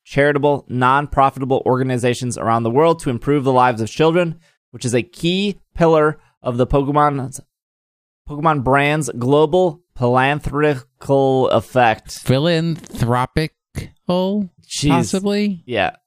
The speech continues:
Speaker 1: Philanthropical. A seeking to promote the welfare of others is the definition. <laughs> Thanks.
Speaker 2: To remote the welfare?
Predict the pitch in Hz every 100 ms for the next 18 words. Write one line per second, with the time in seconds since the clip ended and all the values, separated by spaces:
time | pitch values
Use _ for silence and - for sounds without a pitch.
0 | _ _ _ 135 135 135 127 123 117 -
1 | 92 - 101 101 110 _ _ _ _ _
2 | _ - 110 104 - _ - - 151 151
3 | 143 - 135 127 123 131 139 131 120 120
4 | 123 135 127 120 110 117 107 95 104 -
5 | 98 107 110 101 101 - 98 101 - 101
6 | - - _ _ _ _ _ - 107 110
7 | - 110 107 101 98 98 123 - - 156
8 | 156 165 170 185 202 185 160